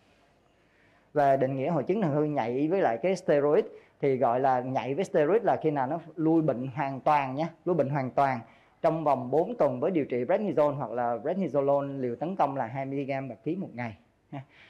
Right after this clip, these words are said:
Còn hội chứng thận hư kháng cọt là nó không có đạt được lui bệnh hoàn toàn sau bốn tuần điều trị với cái phác đồ tấn công. Ở đây có một cái mới nữa là ở cái giai đoạn khẳng định. Giai đoạn khẳng định thì những cái trường hợp mà mình điều trị đợt đầu mà bốn tuần, à, mà sau đó nó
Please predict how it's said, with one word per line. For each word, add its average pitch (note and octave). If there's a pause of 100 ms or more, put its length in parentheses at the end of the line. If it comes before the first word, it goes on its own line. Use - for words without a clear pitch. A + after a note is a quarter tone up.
(160)
Còn B2+
hội B2
chứng G3
thận C#3+
hư D#3
kháng F3+
cọt C3+
là A#2+
nó D3
không F3
có -
đạt D#3
được B2+
lui D#3
bệnh A#2
hoàn B2
toàn A#2+
sau C#3+
bốn D#3
tuần B2+
điều A2
trị G#2+
với C#3+
cái F3+
phác F3
đồ C3
tấn D#3+
công. C3+ (480)
Ở D#3+
đây E3
có F3
một D3
cái E3
mới F#3+
nữa D#3+ (480)
là B2
ở C3
cái F#3+
giai E3
đoạn B2
khẳng C#3+
định. B2 (460)
Giai D#3+
đoạn C#3
khẳng F3
định C#3+
thì C#3+
những C#3
cái F#3+
trường D3
hợp C3+
mà C#3
mình C3
điều C3
trị C3
đợt C3
đầu B2+
mà C3
bốn E3+
tuần, C3+ (320)
à, B2+
mà B2
sau D#3+
đó F3+
nó A3+